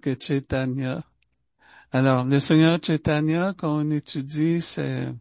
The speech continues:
ses divertissements, qu'est-ce qu'il voulait et qu'est-ce qu'il faisait, le Seigneur Chaitanya ? Dès sa, dès son enfance, dès sa tendre enfance.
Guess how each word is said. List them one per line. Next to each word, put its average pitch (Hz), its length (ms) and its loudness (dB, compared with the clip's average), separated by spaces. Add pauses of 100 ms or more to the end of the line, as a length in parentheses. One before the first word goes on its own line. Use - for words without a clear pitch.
(1000)
ses 143 200 4
divertissements, 143 960 4 (1400)
qu'est-ce 180 260 4
qu'il 147 300 0
voulait 147 680 2
et 139 60 -6
qu'est-ce 156 300 -2
qu'il 135 200 -6
faisait, 147 720 0 (120)
le 131 100 -8
Seigneur 139 400 -4
Chaitanya ? 127 680 -4 (1500)
Dès 160 220 8
sa, 160 340 4
dès 175 240 2
son 165 320 0
enfance, 143 580 -4
dès 190 200 0
sa 185 260 0
tendre 220 600 0
enfance. 135 760 -8